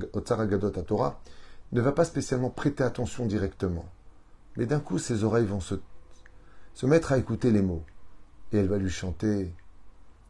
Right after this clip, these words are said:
Yosef est vivant, et il est vice-roi d'Égypte. Il est souverain, et il t'attend. » Waouh !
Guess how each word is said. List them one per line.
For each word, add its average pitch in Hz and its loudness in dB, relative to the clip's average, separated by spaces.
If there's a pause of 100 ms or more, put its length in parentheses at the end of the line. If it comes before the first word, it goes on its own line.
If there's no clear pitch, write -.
(440)
Yosef 123 6 (120)
est 113 2
vivant, 87 -2 (1040)
et 117 8
il 113 6
est 113 8
vice-roi 101 2
d'Égypte. 87 -4 (840)
Il 107 6
est 113 4
souverain, 87 -2 (460)
et 98 4
il 92 0
t'attend. » - -6 (1040)
Waouh ! 87 6